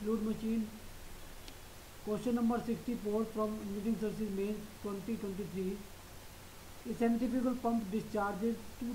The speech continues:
thousand liters per second of water, developing a head of twenty meter when running at three hundred R P M. The impeller diameter at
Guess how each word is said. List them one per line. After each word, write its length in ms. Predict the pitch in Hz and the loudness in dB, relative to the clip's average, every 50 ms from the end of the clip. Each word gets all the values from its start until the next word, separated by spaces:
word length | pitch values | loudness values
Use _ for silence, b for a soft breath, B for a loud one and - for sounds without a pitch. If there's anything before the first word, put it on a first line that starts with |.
| - | 2
thousand 360 | 226 214 214 196 202 214 202 180 175 185 | 2 2 2 2 0 0 -2 -2 -2 -2
liters 340 | 190 185 160 - 214 214 208 - - - | -2 -2 -2 -2 -2 -2 -2 -6 -8 -6
per 120 | 202 196 180 160 185 | -4 -4 -4 -4 -4
second 280 | 180 160 - 190 180 | -6 -4 -4 -4 -4
of 220 | 185 175 160 - 160 | -2 -4 -4 -2 0
water, 320 | 160 160 160 156 180 180 180 - - - - - - - - - - - - - 170 160 | 2 2 2 2 0 -4 -4 -6 -10 -12 -12 -12 -12 -12 -12 -12 -12 -12 -10 -6 -2 2
developing 500 | 190 214 226 233 226 - 269 254 247 240 247 240 | 4 4 4 4 2 2 2 2 4 4 4 2
a 260 | 220 170 - - 208 | 2 0 -2 -6 -2
head 180 | 208 226 202 214 208 196 196 | -2 -2 -2 -2 -4 -2 0
of 140 | 214 214 208 - - - | 0 0 0 -2 -6 -2
twenty 420 | 214 208 208 196 - - 247 233 220 185 185 | -2 -2 0 -2 -2 -2 0 0 2 2 0
meter 280 | 185 165 156 196 196 202 226 - - - - - - - - - - - - - - - - - - - - - - - - - - - - - - - - 165 | 0 0 0 -2 -4 -4 -6 -8 -10 -12 -14 -14 -14 -14 -14 -14 -14 -14 -14 -14 -14 -14 -14 -14 -14 -14 -14 -14 -14 -12 -12 -12 -12 -12 -12 -12 -12 -10 -4 0
when 320 | 165 208 233 247 247 226 202 180 175 | 4 4 6 6 4 2 0 -2 0
running 300 | 208 214 233 247 233 214 | 2 2 4 4 4 4
at 220 | 208 208 214 214 - - - - - - - - - - - - - - - - - | 4 2 2 0 -2 -6 -10 -10 -12 -12 -12 -12 -12 -12 -12 -12 -12 -12 -10 -6 0
three 140 | 233 262 240 | 2 4 4
hundred 260 | 220 208 208 208 190 | 4 4 2 2 2
R 160 | 180 165 160 156 156 | 2 2 2 2 0
P 80 | 160 143 | 0 -2
M. 100 | 135 127 131 - - - - - - - - - - - - - - - - - 185 185 185 165 160 - | -2 -2 -4 -6 -8 -10 -12 -12 -12 -12 -12 -12 -12 -14 -14 -14 -14 -12 -12 -10 -10 -10 -10 -10 -8 -6
The 60 | 202 | -4
impeller 600 | 202 202 208 208 185 - 220 214 214 226 247 254 233 233 233 - - - - - - - - - - - - 180 160 | -2 0 0 -2 0 2 2 2 4 4 4 2 2 0 -4 -6 -12 -14 -12 -12 -10 -10 -8 -8 -10 -8 -6 -4 -2
diameter 540 | 190 190 202 208 208 220 220 226 226 214 202 208 | -2 0 0 2 2 2 0 0 -2 -2 -2 -2
at 80 | 214 | -2